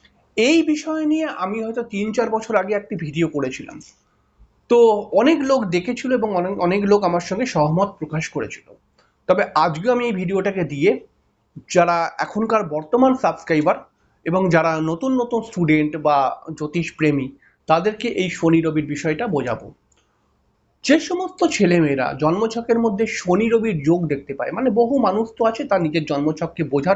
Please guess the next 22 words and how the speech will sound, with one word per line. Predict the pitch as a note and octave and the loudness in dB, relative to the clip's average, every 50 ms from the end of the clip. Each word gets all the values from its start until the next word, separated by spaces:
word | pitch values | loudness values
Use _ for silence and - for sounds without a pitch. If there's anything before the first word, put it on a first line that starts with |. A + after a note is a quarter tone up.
| G3 - | 0 -2
চেষ্টা | E3 D3+ - - D#3 D3 | -4 -6 -4 -4 -4 -2
করে | D3+ D3 E3 G3 - _ _ _ - _ _ - | -2 -2 -4 -6 -8 _ _ _ -20 _ _ -2
এবং | A#3 D4 C#4+ A#3+ | 0 2 2 4
যখন | - F#3 - A3 A3 G3 | 2 0 0 -2 -6 0
দেখে | C#3+ D3 D#3 D3+ - A3 G3 C#3+ B2+ - - _ _ _ _ - | 2 2 2 2 2 0 0 0 0 -4 -10 _ _ _ _ -8
যে | - - - - - | -8 -8 -6 -2 0
আমারই | D3 D3+ E3+ G#3 A#3+ C#4 C4 | 0 2 2 2 2 0 -2
জন্মছকের | B3+ A#3 A3+ A#3 A#3 A#3 A#3 - A#3 A3 | -2 -4 -4 -4 -6 -8 -8 -10 -10 -8
মধ্যে | G#3+ G#3+ G#3 G#3+ | -8 -6 -6 -6
শনি | G#3 - - F3+ E3+ F3+ F#3+ | -6 -4 -2 -2 -2 0 0
রবির | F#3 F3+ F#3+ F3 C3 | -2 -2 -2 -4 -4
যোগ | - D3 D#3 F3 - - _ - | -2 0 0 0 -2 -6 _ -10
ক্রিয়েট | - F3 F3 F3 F3 | -4 -4 -2 -2 -2
হয়ে | - D#3 C#3 C3+ | -4 -4 -4 -4
আছে, | B2 A2+ - - - - - _ _ _ _ _ _ _ _ _ _ _ _ _ _ _ _ _ _ _ _ _ _ _ _ _ _ | -4 -6 -8 -12 -14 -18 -20 _ _ _ _ _ _ _ _ _ _ _ _ _ _ _ _ _ _ _ _ _ _ _ _ _ _
তখন | D#3+ D#3+ D#3+ - G3 F#3 D#3+ C#3 B2+ B2+ B2+ - | -2 -2 -2 -2 0 0 0 0 0 -6 -12 -18
সেই | - - D#3+ D3+ D3 | -4 0 2 2 2
জাতক | D3 C3+ C3+ - - F3 E3+ | 2 0 0 -2 -6 -8 -8
একটু | E3 D#3+ - - E3 D3 - | -8 -8 -8 -8 -8 -8 -8
ভেঙে | - - D3+ D#3 E3 D3+ D3+ - | -6 0 2 2 4 2 0 -4
পড়ে, | - - - - - _ _ _ _ _ _ _ _ _ _ _ _ _ _ | -10 -14 -14 -18 -20 _ _ _ _ _ _ _ _ _ _ _ _ _ _
ভাবে | - - D#3 F#3 F#3+ G3 D3+ C3+ - D3+ | -6 -2 -2 -2 0 -2 -4 -6 -8 -12